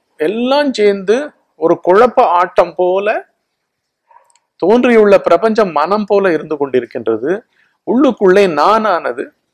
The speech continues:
மொத்த தன்மை பகுதின்னு சொல்லப்படுற first person ப்ரோனவுனையும், அதுக்கப்புறம் என்னுடைய குரூப்பையும்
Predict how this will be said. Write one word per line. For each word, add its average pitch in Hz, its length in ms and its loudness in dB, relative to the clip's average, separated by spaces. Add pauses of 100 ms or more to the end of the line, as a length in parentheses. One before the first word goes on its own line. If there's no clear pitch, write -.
(680)
மொத்த 170 680 2 (1900)
தன்மை 233 320 4 (140)
பகுதின்னு 185 460 4
சொல்லப்படுற 156 440 0 (680)
first 185 280 0
person 196 360 0
ப்ரோனவுனையும், 160 680 -4 (680)
அதுக்கப்புறம் 170 600 2 (100)
என்னுடைய 214 340 4 (120)
குரூப்பையும் 151 460 -4